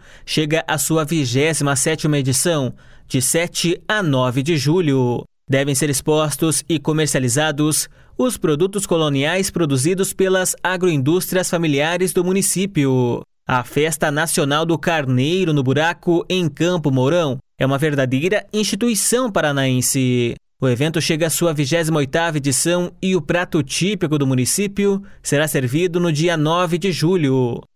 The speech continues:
Já na capital mais fria do Brasil, Curitiba recebe de sete a dezesseis de julho a décima primeira edição do já tradicional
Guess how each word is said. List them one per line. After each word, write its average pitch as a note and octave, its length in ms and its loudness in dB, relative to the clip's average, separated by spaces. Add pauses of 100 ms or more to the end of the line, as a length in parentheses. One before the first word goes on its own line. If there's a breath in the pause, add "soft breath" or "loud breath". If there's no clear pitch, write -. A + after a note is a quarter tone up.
(140)
Já B2+ 320 0
na D#3 80 -2
capital D3+ 440 -2
mais D3 300 0
fria D#3 300 0
do C#3+ 80 0
Brasil, D3 580 2 (320 soft breath)
Curitiba A3 400 0
recebe F#3+ 460 0
de D#3 100 0
sete G3 540 0
a F3+ 120 0
dezesseis E3+ 600 0
de D3 80 0
julho C3+ 580 2 (360 loud breath)
a B2+ 140 0
décima D#3+ 540 0
primeira D3+ 340 0
edição E3 480 0
do D#3+ 140 0
já D#3+ 280 0
tradicional D#3 880 -2